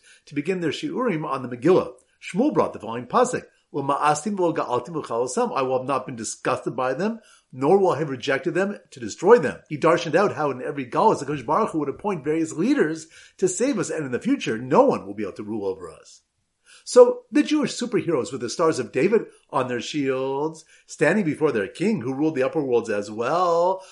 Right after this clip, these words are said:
which reminds us Shlomo Melech was not included in the list of three kings that ruled the entire world, either because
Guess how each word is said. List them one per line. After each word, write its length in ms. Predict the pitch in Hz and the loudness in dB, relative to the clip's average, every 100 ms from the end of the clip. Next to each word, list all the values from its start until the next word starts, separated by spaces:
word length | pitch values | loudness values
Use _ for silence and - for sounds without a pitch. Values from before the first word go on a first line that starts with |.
| - | -14
which 180 | - 117 | -10 -6
reminds 400 | 127 123 226 165 | -2 2 4 4
us 160 | 110 - | 0 -2
Shlomo 240 | 185 202 | -2 0
Melech 220 | 175 170 | 0 -2
was 160 | 156 123 | -4 -4
not 240 | 135 233 | 0 0
included 420 | 208 - 233 226 131 | -2 -4 -2 -2 -2
in 60 | |
the 80 | 127 | -2
list 220 | 170 - | -2 -2
of 120 | 139 | -4
three 160 | - 135 | -10 -14
kings 500 | - 226 254 147 131 - - _ | -10 -6 -4 -6 -10 -20 -20 _
that 100 | 160 | 0
ruled 260 | 139 170 190 | 2 4 4
the 100 | 147 | 0
entire 320 | 123 139 151 | -2 -4 -2
world, 220 | 139 139 - - | 0 -2 -4 0
either 340 | 147 233 294 | 2 2 2
because 560 | 277 - 165 123 113 | -2 0 4 6 4